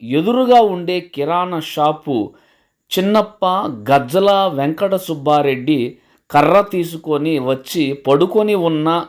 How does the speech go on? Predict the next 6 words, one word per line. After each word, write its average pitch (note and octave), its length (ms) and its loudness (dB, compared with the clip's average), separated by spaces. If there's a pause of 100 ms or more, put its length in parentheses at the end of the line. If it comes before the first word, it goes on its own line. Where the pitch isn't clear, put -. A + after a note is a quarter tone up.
అతనిని D3 580 2
కర్రతో E3 580 0
కొట్టి C#3+ 640 -6 (540)
కంటిపై G#3+ 580 4
గాయపరుస్తూ D#3+ 1080 0
"కులము A3+ 380 2